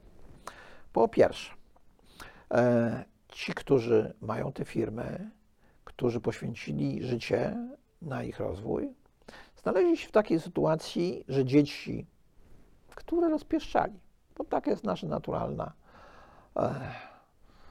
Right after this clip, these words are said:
jakby intencja, rozpieszczamy dzieci, choć może nie powinniśmy. E, otóż te dzieci nie chcą tego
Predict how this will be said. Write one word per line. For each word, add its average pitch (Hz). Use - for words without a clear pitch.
jakby 123
intencja, 147
rozpieszczamy 127
dzieci, 113
choć -
może -
nie -
powinniśmy. -
E, -
otóż -
te 302
dzieci 285
nie 381
chcą 127
tego -